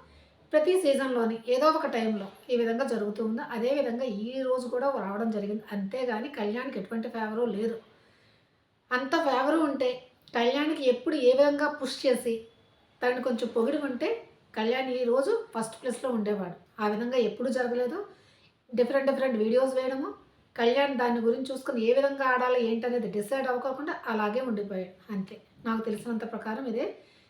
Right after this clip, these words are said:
కళ్యాణ్ బిగ్ బాస్కి ముద్దు బిడ్డ కాదు, అలాగని తనుజ ముద్దు బిడ్డ అంటే ఎవ్వరూ కాదు. బిగ్ బాస్కి అందరితోనూ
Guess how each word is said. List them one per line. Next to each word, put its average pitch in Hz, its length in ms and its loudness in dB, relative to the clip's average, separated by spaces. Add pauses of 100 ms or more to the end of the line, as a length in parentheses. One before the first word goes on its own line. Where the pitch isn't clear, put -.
(100)
కళ్యాణ్ 269 440 4 (540)
బిగ్ 220 140 0
బాస్కి 247 300 0
ముద్దు 208 200 0
బిడ్డ 226 180 -2
కాదు, 254 400 -4 (420)
అలాగని 277 400 4
తనుజ 254 280 -2
ముద్దు 233 280 2
బిడ్డ 226 240 2
అంటే 226 260 -2
ఎవ్వరూ 208 460 -2
కాదు. 240 240 -2
బిగ్ 208 200 -4
బాస్కి 226 320 -8
అందరితోనూ 240 680 0